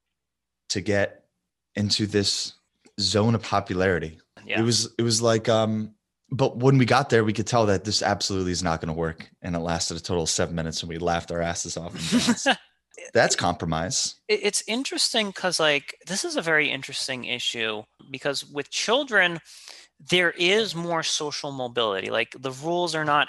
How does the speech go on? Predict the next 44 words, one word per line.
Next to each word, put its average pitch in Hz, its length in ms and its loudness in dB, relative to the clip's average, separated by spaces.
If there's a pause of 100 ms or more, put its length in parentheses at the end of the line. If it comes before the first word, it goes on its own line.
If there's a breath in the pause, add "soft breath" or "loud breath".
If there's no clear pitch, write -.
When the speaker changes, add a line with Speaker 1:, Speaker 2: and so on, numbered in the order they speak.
Speaker 2:
like, 139 140 0
if - 100 -12
you've 160 140 -12
got 156 260 2
thirty 147 220 0
kids 139 240 -4
in 135 80 -6
a 127 40 -8
classroom, 143 500 0 (360 loud breath)
it's - 140 -2
not 190 240 2
clear 151 320 0
which 135 220 -6
kid 143 200 -4
is, 123 180 -2
quote 131 300 -6
unquote, 120 440 -6
the 110 100 -10
boss. 113 480 4
Like, 110 100 -6
so - 80 -8
there 131 140 0
is 147 260 0
social 135 400 -2
mobility 120 500 0
within 117 240 -8
that 104 200 -6
classroom. 180 640 -2 (640 loud breath)
But 180 120 2
at 185 80 0
the 170 80 0
same 254 380 2
time, 147 520 2 (120)
and, 135 120 -6
and 135 140 -6
this 165 140 -4
is - 300 -6 (220)
kind 143 220 -2
of 110 80 -4
sad 151 460 2
almost, 107 480 -4 (360 loud breath)
kids 214 500 0
do 190 360 -4
form 156 640 0